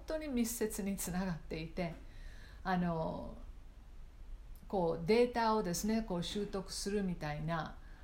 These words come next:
あ、そしてそれをこう知識をいっぱい得て、あ、そしてそれらに沿って何か物事をこう起こすということではないので、あの、マインドというふうに英語では訳されていますけれども、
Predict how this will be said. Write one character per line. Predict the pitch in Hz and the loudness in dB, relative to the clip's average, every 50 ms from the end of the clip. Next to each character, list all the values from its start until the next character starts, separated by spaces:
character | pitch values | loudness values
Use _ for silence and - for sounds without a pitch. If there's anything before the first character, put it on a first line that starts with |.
| - - | -12 -8
あ、 | 185 170 160 160 151 147 151 156 | -4 -4 -4 -4 -4 -4 -6 -6
そ | 160 - 190 | -4 -4 -4
し | 180 | -4
て | - - 196 | -2 -2 -2
そ | 180 - 196 | -2 0 2
れ | 190 190 | 4 4
を | 190 185 | 4 2
こ | 185 190 | 2 0
う | 185 185 | 0 0
知 | - - 247 226 | 0 0 0 0
識 | - - - 185 | 0 0 0 0
を | 175 165 | 2 2
い | 165 170 | 2 0
っ | 170 - - | -2 -2 0
ぱ | 214 202 | 0 2
い | 202 196 185 | 2 2 2
得 | 208 220 220 - | 2 0 0 2
て、 | - 185 156 - - - - - - - - - | 2 2 2 0 -2 -4 -12 -14 -14 -12 -8 -4
あ、 | 185 170 170 | -4 -2 -2
そ | - - 202 | -2 -2 -2
し | 180 - | -2 0
て | - 208 202 196 | 0 0 0 0
そ | 185 - 214 208 | 0 0 2 2
れ | 226 233 | 4 4
ら | 226 220 196 185 180 - - - | 4 4 4 2 2 0 -2 -4
に | - 196 190 | -4 -2 0
沿 | 190 180 - 247 254 | 0 0 0 0 0
っ | |
て | 254 - - 175 | 0 0 -2 0
何 | 170 185 190 190 185 | 0 2 0 0 0
か | - 165 156 - - - | -2 -2 -4 -4 -4 -2
物 | 185 185 190 208 196 | -2 0 0 0 0
事 | 190 185 180 170 165 | 0 -2 0 -2 -2
を | 160 | -2
こ | - 156 151 - - | -2 -4 -4 -2 -2
う | 185 | -2
起 | - | 2
こ | - 254 247 | 2 2 2
す | - - 208 185 | 2 0 -2 -2
と | - - - 262 | -2 -6 -4 -4
い | 262 262 262 | -2 -2 -2
う | 262 262 254 - - - - - - - - - - - - - - - | -2 -2 -4 -4 -6 -10 -14 -16 -16 -14 -14 -14 -12 -12 -12 -12 -8 -2
こ | - - | -2 0
と | - 302 285 | 2 2 4
で | 220 202 | 4 4
は | 175 160 160 | 2 2 2
な | 165 185 196 | 2 2 2
い | 190 175 | 2 2
の | 156 147 151 | 0 -2 -2
で、 | - 127 135 156 147 - - - - - - - - - - - - - - | -2 -2 0 0 -2 -4 -8 -12 -12 -12 -12 -12 -12 -12 -12 -10 -10 -8 -4
あ | - 185 175 | -2 0 0
の、 | 165 160 160 160 160 - - - 196 | 0 0 -2 -4 -4 -6 -6 -2 0
マ | 185 196 202 214 | 2 4 6 6
イ | 220 | 8
ン | 220 220 | 8 8
ド | 220 220 214 - - - - - | 6 6 4 2 0 -4 -6 0
と | - 247 | 2 2
い | 240 233 233 | 4 4 2
う | 226 | -2
ふ | 226 - | -2 0
う | 254 240 | 0 2
に | 202 185 180 | 2 2 2
英 | 190 196 | 2 2
語 | 190 196 190 | 2 0 2
で | 185 | 2
は | 175 160 160 160 | 2 2 2 2
訳 | 165 165 170 - | 0 -2 -2 -2
さ | - 285 294 | -2 -2 -2
れ | 277 | -2
て | - - | -2 -4
い | 196 202 | -4 -2
ま | 220 262 330 | -2 -2 -2
す | - - | -4 -4
け | - 220 | -2 -2
れ | 190 180 | 0 0
ど | 180 180 | 0 0
も、 | 202 220 220 180 - - - | 2 2 2 2 2 -2 -6